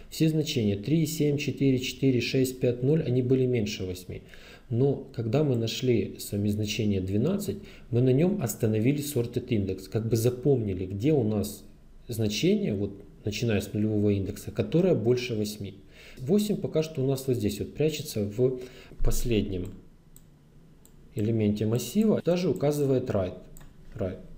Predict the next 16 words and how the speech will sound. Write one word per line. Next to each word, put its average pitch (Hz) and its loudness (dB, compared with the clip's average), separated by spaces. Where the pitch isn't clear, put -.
помним 95 -4
об 92 -8
этом. - -14
Давайте 143 2
посмотрим. 101 -8
А - -4
и 226 6
у 247 4
нас 175 0
просто 156 -2
перебирает 127 2
всё - -4
от 107 -2
нуля 113 0
до 107 2
десяти. 101 -6